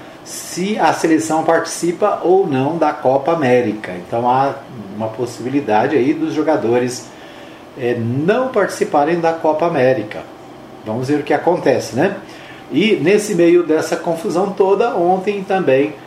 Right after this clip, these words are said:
né, o, esse final de semana, a denúncia contra o presidente, é, uma denúncia de assédio sexual,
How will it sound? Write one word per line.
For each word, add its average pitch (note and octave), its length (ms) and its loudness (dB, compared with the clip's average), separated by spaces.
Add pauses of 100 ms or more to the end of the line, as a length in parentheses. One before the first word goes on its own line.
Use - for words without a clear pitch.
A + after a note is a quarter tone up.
(240)
né, C#3+ 320 -2
o, A#2 760 0
esse - 160 -8
final B2 240 -4
de A2+ 60 -8
semana, B2+ 560 0 (280)
a - 120 0
denúncia C3 520 0
contra C#3 560 0
o E3+ 120 2
presidente, C#3 840 0 (480)
é, A2+ 600 2
uma A2 300 0 (500)
denúncia B2+ 540 0
de E3+ 280 -6
assédio B2 460 0
sexual, F#3+ 720 0